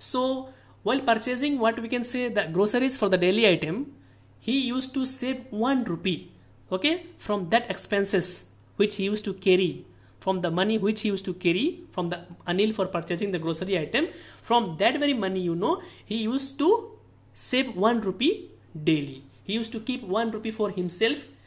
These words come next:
and he also knows that Anil might be knowing these things, but still he don't mind, and he had never asked for this. Okay, students?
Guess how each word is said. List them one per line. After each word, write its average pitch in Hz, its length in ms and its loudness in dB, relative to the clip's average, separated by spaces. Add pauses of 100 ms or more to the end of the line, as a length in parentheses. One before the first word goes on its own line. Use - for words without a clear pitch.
(200)
and 196 180 0
he 233 120 -4
also 269 280 -2
knows 220 580 2 (240)
that 185 220 0
Anil 214 240 2
might 190 240 2
be 208 60 0
knowing 190 360 6
these 165 160 0 (120)
things, 269 220 2 (300)
but 170 260 -2
still 233 220 -4
he 208 120 -4
don't 185 380 -4
mind, 190 420 -4 (320)
and 156 300 0 (240)
he 196 120 -4
had 196 200 0
never 196 360 2
asked 190 380 0 (100)
for 160 100 0
this. 139 400 -8 (600)
Okay, 202 240 -4
students? 285 520 -2